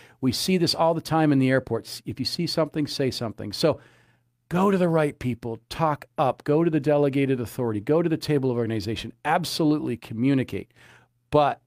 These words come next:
we get into trouble when we talk to our neighbor, we talk to our peer, and that does not bring reconciliation, that brings division. Well, Peter, Jesus,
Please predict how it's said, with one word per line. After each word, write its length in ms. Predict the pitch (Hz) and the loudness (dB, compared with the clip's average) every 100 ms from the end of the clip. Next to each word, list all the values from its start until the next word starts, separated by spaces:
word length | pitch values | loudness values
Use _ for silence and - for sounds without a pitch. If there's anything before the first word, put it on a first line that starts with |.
| - | -6
we 200 | 113 113 | -4 -2
get 240 | 110 139 | 2 4
into 180 | 180 196 | 4 2
trouble 500 | - 208 214 175 143 | 0 2 4 4 4
when 140 | 131 | 2
we 100 | 117 | 0
talk 320 | - 139 131 | -2 0 0
to 120 | - 139 | 0 0
our 140 | 127 | 2
neighbor, 320 | 143 143 113 | 4 2 0
we 100 | 110 | -4
talk 300 | 107 120 110 | -6 -6 -6
to 120 | - 120 | -4 -2
our 120 | 120 | -2
peer, 540 | - - 160 123 98 _ _ _ _ _ | -4 0 2 2 0 _ _ _ _ _
and 280 | - 131 127 | -4 -2 0
that 320 | 147 196 208 | 2 2 0
does 200 | 123 135 | -4 -4
not 380 | 131 160 180 175 - | 0 2 2 -2 -8
bring 400 | 123 123 139 143 | -12 -2 2 2
reconciliation, 1040 | 131 127 120 113 - 123 113 110 - 113 | 2 0 -2 -8 -6 -4 -4 -6 -6 -6
that 280 | 120 123 - | -4 -6 -6
brings 360 | 120 110 101 - | -6 -4 -6 -10
division. 640 | 98 85 101 90 80 65 - | -12 -8 -8 -8 -10 -14 -6
Well, 260 | 123 120 - _ _ - | -4 -4 -8 _ _ -20
Peter, 760 | - 165 202 185 135 123 120 _ _ _ _ _ _ _ - - | -6 -2 2 4 4 2 -2 _ _ _ _ _ _ _ -20 -14
Jesus, 800 | - 131 151 139 120 110 - | -2 2 4 4 0 -4 -6